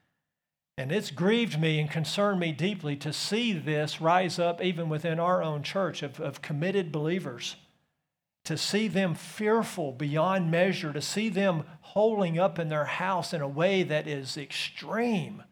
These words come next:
beyond, you know, abundant caution. I'm sick of that <laughs> phrase. In the abundance of caution, we're gonna cancel life,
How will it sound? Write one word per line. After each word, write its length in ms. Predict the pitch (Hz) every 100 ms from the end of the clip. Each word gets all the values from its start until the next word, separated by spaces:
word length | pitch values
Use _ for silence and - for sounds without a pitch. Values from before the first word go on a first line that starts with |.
| _ _ _
beyond, 600 | 160 175 196 202 147 123 - - - 262
you 140 | 170
know, 260 | 156 151 147
abundant 720 | 160 123 165 190 160 147 143 -
caution. 560 | - 165 160 - 143
I'm 100 | 123 - - - -
sick 180 | 190 156
of 60 |
that 200 | 135 -
<laughs> 0 |
phrase. 480 | - 147 - 127 - - - - _ _ _ _ _ -
In 100 | 180
the 100 | 226
abundance 580 | 190 208 240 262 269 262
of 140 | -
caution, 760 | - - 196 175 - 107 123 151 - - _ _ _ _ _
we're 80 | 180
gonna 200 | 226 208
cancel 520 | - 208 214 202 226
life, 760 | 196 220 202 135 143 156 -